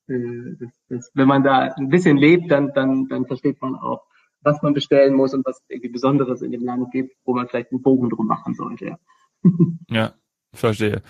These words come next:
Speaker 2: Ähm, sag mal, wo geht's denn hin mit Maishoko? Ist jetzt im, im Dachmarkt oder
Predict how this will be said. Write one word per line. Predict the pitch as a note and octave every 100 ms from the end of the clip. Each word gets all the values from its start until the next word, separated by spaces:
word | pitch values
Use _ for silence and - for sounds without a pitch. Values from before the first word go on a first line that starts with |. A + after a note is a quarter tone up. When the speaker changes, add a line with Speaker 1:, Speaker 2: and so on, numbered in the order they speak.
| - - - -
Speaker 2:
Ähm, | A#2+ A#2+
sag | A2+
mal, | D3
wo | C3
geht's | C#3 D3+
denn | C3+
hin | E3
mit | A#3
Maishoko? | C#3+ A#2+ - A#2 A2+ F#2 -
Ist | B2 C3+
jetzt | B2+
im, | A#2+ A#2+
im | B2+
Dachmarkt | A#2 C3+ - D3+ E3 -
oder | B2